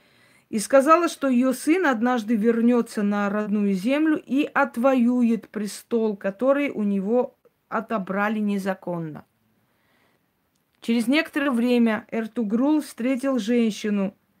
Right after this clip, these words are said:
в этих иранских степях. Кто она была, так и неизвестно. Гречанка ли она была, персианка.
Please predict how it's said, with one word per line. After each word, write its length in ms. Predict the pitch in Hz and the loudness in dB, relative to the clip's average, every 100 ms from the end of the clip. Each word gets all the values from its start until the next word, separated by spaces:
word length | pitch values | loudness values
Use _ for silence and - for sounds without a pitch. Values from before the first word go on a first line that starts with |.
| _ _ _ _ _ - | _ _ _ _ _ -4
в 100 | 190 | 0
этих 380 | 240 262 247 - | 2 0 -6 -6
иранских 600 | - 233 240 262 - 240 | -2 2 2 0 -2 -8
степях. 540 | - 240 208 220 202 | -6 -6 -2 0 -2
Кто 260 | - - 302 | -4 -2 4
она 220 | 294 285 | 4 4
была, 480 | 233 240 247 247 233 | 2 2 4 4 4
так 320 | - 233 233 | 0 -6 0
и 20 | |
неизвестно. 680 | 233 220 202 196 196 190 196 | 0 2 0 -2 -2 -2 -4
Гречанка 680 | 185 202 196 254 269 269 269 | -4 -4 -2 2 2 2 0
ли 100 | 247 | 2
она 260 | 240 233 | 2 2
была, 440 | 220 208 226 226 214 | 0 0 2 2 0
персианка. 1000 | - 196 - 196 202 233 247 233 220 | -4 -8 -6 -2 2 2 2 -2 -4